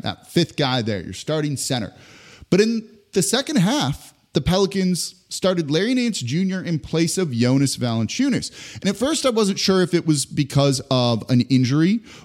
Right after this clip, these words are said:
or if it was because they wanted just to kind of make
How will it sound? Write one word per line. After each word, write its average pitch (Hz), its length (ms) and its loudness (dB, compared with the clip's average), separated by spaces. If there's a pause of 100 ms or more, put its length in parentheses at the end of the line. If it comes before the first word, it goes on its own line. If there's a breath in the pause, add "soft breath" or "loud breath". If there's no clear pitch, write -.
(140 loud breath)
or 190 500 4
if 185 180 2
it 202 140 2
was 180 320 2
because 190 1000 -4 (400 soft breath)
they 156 100 0
wanted 175 380 0
just 190 220 0
to 196 60 -2
kind 165 260 2
of 123 100 -2
make 110 560 0